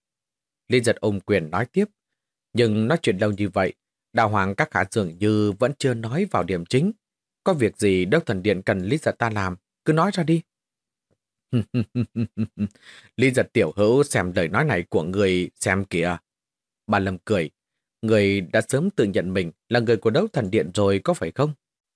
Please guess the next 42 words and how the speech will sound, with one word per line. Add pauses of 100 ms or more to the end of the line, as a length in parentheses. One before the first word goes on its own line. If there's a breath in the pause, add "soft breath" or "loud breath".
(120)
Lý
Giật
và
hắn
nhìn
nhau
rồi
cũng
cười
lớn. (500)
Lời
nói
này
của
Ba
Lâm (100)
tuy
không
nói
rõ, (360)
nhưng
lúc
này (300)
lại
đã
xác
định
thân
phận
của
Lý
Giật. (500)
Nếu
Lý
Giật
đã
là
người
của
Đấu
Thần
Điện,